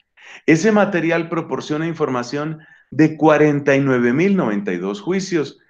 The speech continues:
que han sido estudiados por Gustav Henningsen y Jaime Contreras.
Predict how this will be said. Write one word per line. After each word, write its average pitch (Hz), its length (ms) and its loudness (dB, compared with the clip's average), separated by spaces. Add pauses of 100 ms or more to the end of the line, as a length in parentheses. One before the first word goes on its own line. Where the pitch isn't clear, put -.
(240)
que 131 80 4
han 151 160 2
sido 190 260 2
estudiados 156 680 2
por 117 200 -6
Gustav 120 720 -4 (180)
Henningsen 180 840 0 (100)
y 110 100 -6
Jaime 117 340 2
Contreras. 131 680 -2